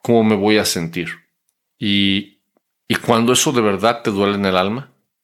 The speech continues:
eso va a cambiar tu vida. Entonces, piensa en tus metas y piensa en algo que no has hecho, que sabes que deberías hacer para avanzar hacia allá, pero que no has hecho hasta ahorita, porque has encontrado mil excusas para no hacerlo.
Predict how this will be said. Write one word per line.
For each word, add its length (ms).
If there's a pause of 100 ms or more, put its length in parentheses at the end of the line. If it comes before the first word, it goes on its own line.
(220)
eso 240
va 60
a 60
cambiar 320
tu 100
vida. 320 (440)
Entonces, 920 (880)
piensa 680 (880)
en 180
tus 180
metas 540
y 80
piensa 340
en 140
algo 400
que 140
no 440
has 280
hecho, 320
que 120
sabes 360
que 120
deberías 560
hacer 380
para 140
avanzar 360
hacia 200
allá, 280
pero 240
que 120
no 340
has 140
hecho 200
hasta 180
ahorita, 540 (580)
porque 280
has 120
encontrado 440
mil 180
excusas 400
para 200
no 100
hacerlo. 400